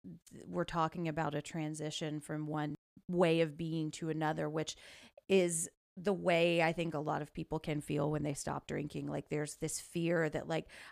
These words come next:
"I can't live without this. Like, there is nothing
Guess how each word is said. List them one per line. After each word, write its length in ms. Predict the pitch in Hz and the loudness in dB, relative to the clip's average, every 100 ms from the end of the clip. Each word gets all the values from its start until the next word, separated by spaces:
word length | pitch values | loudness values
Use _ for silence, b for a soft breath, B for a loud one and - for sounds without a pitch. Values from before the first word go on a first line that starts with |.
| - | -2
"I 160 | 156 | 0
can't 460 | 156 - 170 160 - | 0 -2 -2 -2 -2
live 360 | 156 156 156 156 | -4 -2 -2 -2
without 460 | 151 143 147 - | -4 -2 -4 -4
this. 360 | - - - - | -6 -4 -4 -2
Like, 260 | 147 147 | -2 0
there 180 | 165 160 | 0 2
is 220 | 156 156 | 2 0
nothing 720 | 160 165 165 - 156 151 151 | 0 2 2 2 0 0 -2